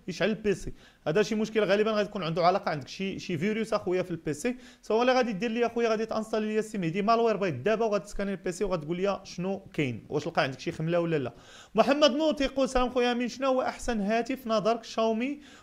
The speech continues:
ولا شي حاجه ما تفوتش ميتين دولار؟ بغيتك حتى، آه، حتى انت تدعي في داك ترامب، الله ياخذ فيه الحق، وقت ما اش قالت ليه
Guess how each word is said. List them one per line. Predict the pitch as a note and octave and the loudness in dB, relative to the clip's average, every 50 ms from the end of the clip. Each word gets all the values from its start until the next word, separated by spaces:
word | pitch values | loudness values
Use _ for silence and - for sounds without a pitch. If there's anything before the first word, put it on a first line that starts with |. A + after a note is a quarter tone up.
| _ _ | _ _
ولا | F3+ G3 G#3+ A#3 | 2 4 4 4
شي | A3+ A#3 | 4 0
حاجه | G#3 - A3 G#3+ G3 A#3 | 0 2 0 2 2 0
ما | A#3 A#3 | -2 -2
تفوتش | A3 A3+ - - A#3+ B3 B3 - - | -6 -8 -6 -6 -6 -6 -6 -6 -6
ميتين | G#3 G#3+ G#3+ G#3 G#3+ A3 G#3 F#3+ | -4 -4 -4 -4 -4 -6 -4 -2
دولار؟ | E3 F3+ F3+ F3+ G3 A3 B3 B3+ - - - - - - - - - | -2 -2 2 4 6 4 4 4 -2 -12 -20 -20 -20 -20 -20 -20 -4
بغيتك | - D#3+ F3 D#3+ G#3 B3 B3 - | -2 -2 0 2 0 -2 -2 -4
حتى، | - - - - A3+ A#3 A#3+ A3+ A3+ A3 - | -10 -8 -2 4 6 6 6 6 4 0 -2
آه، | - F3+ F#3+ F#3 F3+ F3+ F3 F3 E3+ E3+ | -2 0 2 4 4 4 4 4 2 0
حتى | E3+ - - - A#3 | 0 -6 -2 0 0
انت | A#3 A3 A3 A3+ A#3 A#3 A3+ A3 G#3+ - C#3+ B2 A#2 B2 A#2+ A#2+ | 0 0 0 2 2 2 4 2 0 -2 -4 -6 -8 -10 -10 0
تدعي | - C3 B2+ E3 A#3 C4 B3+ - - | 0 0 2 2 0 0 -2 -6 -8
في | B2+ | -4
داك | C3+ F3+ G3+ G3 - | 0 0 0 0 0
ترامب، | - - F#3+ G#3 A#3 B3+ - - - - | -6 -2 0 2 2 2 -2 -6 -10 -6
الله | - F3 G3+ | -2 0 0
ياخذ | G#3 G3+ G3+ G3+ - | 2 2 0 -2 -4
فيه | - - G3+ F3 | -4 -2 0 0
الحق، | E3 D#3 - A#3+ A#3 A#3 - - | 0 0 0 -2 -2 -2 -16 -20
وقت | - - - - | -20 -20 -12 -8
ما | F#3 F#3+ G3+ A3 A3 | -4 0 2 2 2
اش | G#3 G#3+ | 2 0
قالت | - - G3+ F#3+ G3+ - | 0 -2 -2 -2 0 -2
ليه | A#3+ A3 D#3 | -2 -2 -2